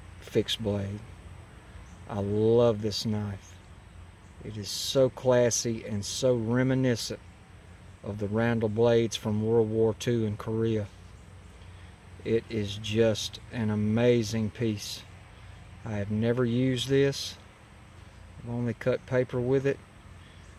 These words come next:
but it do do that well. This is another one that was made in their Taiwan plant.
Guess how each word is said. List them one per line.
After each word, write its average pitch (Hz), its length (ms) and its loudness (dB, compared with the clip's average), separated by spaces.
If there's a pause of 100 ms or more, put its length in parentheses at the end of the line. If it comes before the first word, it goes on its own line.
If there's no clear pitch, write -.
(120)
but 104 200 -2
it 117 180 2
do 120 160 2
do 120 220 0
that 123 260 4
well. 104 400 0 (2500)
This 120 220 -8
is 107 100 -4
another 110 300 2
one 117 220 0
that 110 120 -2
was 107 200 -6
made 110 280 0
in 110 120 2
their 104 100 0
Taiwan 120 600 0
plant. 131 400 -2